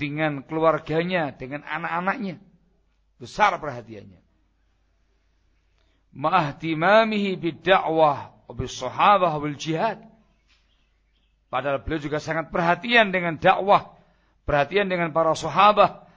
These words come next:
bahkan dengan jihad. Semua beliau perhatikan. Ini sekaligus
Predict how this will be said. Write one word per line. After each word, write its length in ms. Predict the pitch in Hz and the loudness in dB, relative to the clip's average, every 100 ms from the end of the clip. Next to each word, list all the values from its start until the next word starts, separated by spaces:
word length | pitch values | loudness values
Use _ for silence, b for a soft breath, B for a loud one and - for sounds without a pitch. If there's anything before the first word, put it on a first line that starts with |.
| b - | b -4
bahkan 240 | 156 165 | 0 0
dengan 240 | 160 156 | 0 -4
jihad. 480 | - 165 156 240 196 - _ _ _ _ _ _ _ _ _ _ _ _ _ _ _ _ _ _ _ _ _ _ _ _ _ _ _ _ _ _ | -2 4 10 10 8 -8 _ _ _ _ _ _ _ _ _ _ _ _ _ _ _ _ _ _ _ _ _ _ _ _ _ _ _ _ _ _
Semua 480 | - 139 143 156 160 | -18 -14 -10 -6 -6
beliau 160 | 139 117 | -6 -6
perhatikan. 560 | 117 92 - 95 92 _ _ _ _ _ _ _ _ _ _ _ _ _ _ _ _ _ _ _ _ | -8 -12 -18 -20 -20 _ _ _ _ _ _ _ _ _ _ _ _ _ _ _ _ _ _ _ _
Ini 240 | - 101 117 | -18 -16 -16
sekaligus 800 | - 107 107 107 113 123 120 | -12 -12 -10 -12 -10 -10 -10